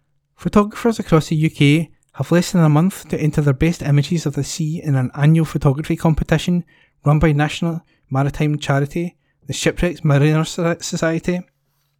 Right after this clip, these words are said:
The competition, which closes on Monday, August the twenty-ninth, encouraged photographers of all abilities to submit images that capture the U K's re-, unique relationship with the sea, including its merchant ships,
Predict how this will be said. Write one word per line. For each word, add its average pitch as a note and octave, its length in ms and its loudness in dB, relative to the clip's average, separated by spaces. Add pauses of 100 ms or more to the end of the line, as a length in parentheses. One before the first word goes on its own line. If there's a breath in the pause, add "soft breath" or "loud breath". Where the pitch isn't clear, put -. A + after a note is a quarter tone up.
(920 soft breath)
The - 80 -10
competition, F#3 720 2 (360)
which - 200 -10
closes F#3 400 2
on D#3+ 80 4
Monday, F3+ 460 0
August D3 320 -6
the D3+ 60 -12
twenty-ninth, C#3+ 680 -4 (600)
encouraged F#3 400 0
photographers E3 600 0
of D3 100 -6 (100)
all B3 220 2
abilities F3 560 -2
to - 100 -14
submit D#3 400 -4
images E3 380 -4
that C#3+ 120 -14
capture D3+ 360 -4
the C#3+ 100 -2
U D3 160 -8
K's D#3 300 -2
re-, D3 280 -6
unique D#3 380 -2
relationship D#3 520 0
with D3+ 160 -8
the C#3+ 60 -8
sea, D3+ 380 -4 (720)
including - 340 0
its C#3 160 -4
merchant D3+ 380 0
ships, - 420 0